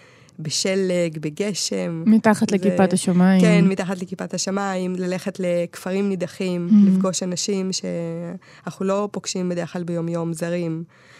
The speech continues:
Speaker 1: זאת, אה, חוויה מעצבת.
Speaker 2: אז
Speaker 1: אז,
Speaker 2: טיילת
Speaker 1: אה,
Speaker 2: הרבה,
Speaker 1: אז אני
Speaker 2: ואז
Speaker 1: טיילתי הרבה,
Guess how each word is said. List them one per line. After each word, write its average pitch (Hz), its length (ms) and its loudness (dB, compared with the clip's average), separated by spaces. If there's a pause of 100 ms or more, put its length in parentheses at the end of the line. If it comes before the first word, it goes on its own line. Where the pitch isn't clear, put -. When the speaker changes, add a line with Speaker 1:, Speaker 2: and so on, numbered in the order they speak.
(420)
Speaker 1:
זאת, 185 460 -4
אה, 190 80 -2
חוויה 185 380 -6
מעצבת. 208 880 -6 (220)
Speaker 2:
אז 202 160 8
Speaker 1:
אז, 170 60 2
Speaker 2:
טיילת 208 420 8
Speaker 1:
אה, 214 60 4
Speaker 2:
הרבה, 190 180 4 (640)
Speaker 1:
אז 175 160 4
אני 185 80 12
Speaker 2:
ואז 190 120 8
Speaker 1:
טיילתי 233 280 2
הרבה, 226 180 0